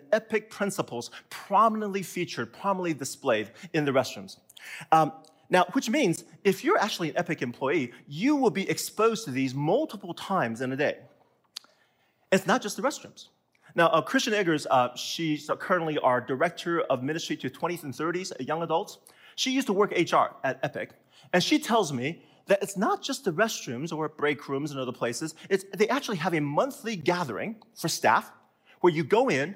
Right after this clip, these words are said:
and somebody do a talk on one of these commands and principles.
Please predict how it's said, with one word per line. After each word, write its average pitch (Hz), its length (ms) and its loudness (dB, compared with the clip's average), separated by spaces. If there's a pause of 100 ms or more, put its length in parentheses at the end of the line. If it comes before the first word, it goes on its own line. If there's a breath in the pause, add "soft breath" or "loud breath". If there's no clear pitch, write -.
(440 soft breath)
and 175 100 4
somebody 240 300 0
do 196 160 0
a 165 60 0
talk - 600 0 (320)
on 156 100 2
one 165 120 2
of 147 80 0
these 147 120 -6
commands - 500 -6 (360)
and 143 140 0
principles. - 480 -8